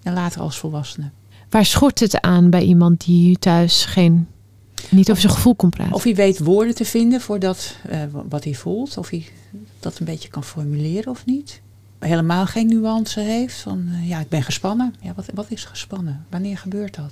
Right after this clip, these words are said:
Speaker 1: Welk moment? Voel je het aankomen? Waar voel je het als eerste in je lichaam?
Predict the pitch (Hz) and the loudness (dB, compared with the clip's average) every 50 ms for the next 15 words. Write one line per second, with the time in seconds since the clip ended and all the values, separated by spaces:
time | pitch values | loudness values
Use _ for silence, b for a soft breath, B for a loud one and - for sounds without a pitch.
0 | - - - 180 180 - 190 180 180 190 202 185 160 135 - - B B B B | -14 -12 -10 -10 -10 -8 -8 -6 -6 -6 -6 -6 -8 -10 -12 -18 B B B B
1 | B B B B - - - 202 202 196 190 - - 196 208 208 202 - 170 151 | B B B B -20 -10 -6 -4 -4 -4 -4 -6 -8 -10 -10 -10 -8 -8 -6 -6
2 | 139 139 139 151 185 208 214 - - 202 202 196 - 196 190 - - 220 233 226 | -4 -4 -4 -4 -4 -6 -6 -6 -8 -8 -8 -8 -10 -12 -10 -8 -8 -6 -6 -8
3 | - - - 165 156 151 151 147 139 - - 147 143 | -10 -12 -12 -12 -10 -10 -12 -12 -14 -14 -14 -14 -14